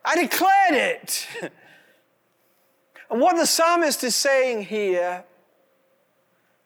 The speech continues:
is that he declares that hope is gonna come to his life. To put it another way, a way that honestly I'm more comfortable with, he says, "I am choosing hope, even though I don't have hope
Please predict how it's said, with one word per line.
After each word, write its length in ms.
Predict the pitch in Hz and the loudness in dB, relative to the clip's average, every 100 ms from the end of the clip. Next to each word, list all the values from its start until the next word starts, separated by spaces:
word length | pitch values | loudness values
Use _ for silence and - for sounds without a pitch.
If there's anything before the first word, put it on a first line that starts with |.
| _ _ _ | _ _ _
is 160 | 202 170 | -4 -2
that 160 | 214 | -4
he 320 | - 285 294 | -2 -2 -2
declares 840 | 262 196 196 - 240 220 190 185 156 | -2 -4 -8 -4 0 2 2 0 -2
that 160 | 190 | -4
hope 480 | - - 220 180 175 - - | -4 -2 0 0 -2 -14 -12
is 120 | - 160 | -8 -4
gonna 200 | 202 185 | -4 -4
come 260 | - 196 | -4 -6
to 100 | 185 | -2
his 160 | 190 170 | -2 0
life. 220 | 170 156 | 0 -2
To 80 | 175 | -4
put 180 | - 262 | -2 0
it 60 | 226 | 0
another 320 | 208 202 196 | 0 0 0
way, 240 | 190 196 | 0 2
a 60 | 180 | 2
way 240 | 175 190 | 0 0
that 120 | 180 | 2
honestly 360 | 202 202 196 190 | 0 0 -2 -2
I'm 120 | 175 | -2
more 140 | 180 175 | -2 -2
comfortable 420 | 185 180 202 180 | -4 -4 -2 -2
with, 220 | 175 170 - - | -2 -4 -10 -8
he 120 | 220 214 | -2 -2
says, 540 | - 220 202 196 170 - - - | 0 0 2 0 -4 -10 -12 -2
"I 420 | 202 233 240 240 240 | 0 2 0 -2 -2
am 340 | 214 220 202 | -2 -2 -4
choosing 840 | - - - 254 254 196 190 175 151 | -6 -4 0 0 0 -2 -2 -2 -4
hope, 680 | - 180 143 160 180 - - _ _ _ _ _ - - _ | -2 0 2 0 -2 -6 -20 _ _ _ _ _ -20 -20 _
even 380 | 170 214 196 196 | -4 -2 0 0
though 260 | 185 185 175 | 0 2 2
I 200 | 175 170 | 2 0
don't 280 | 170 170 | -2 -2
have 420 | - 185 170 156 - | -4 -2 -2 -4 -10
hope 520 | - 175 160 147 | -2 0 0 -2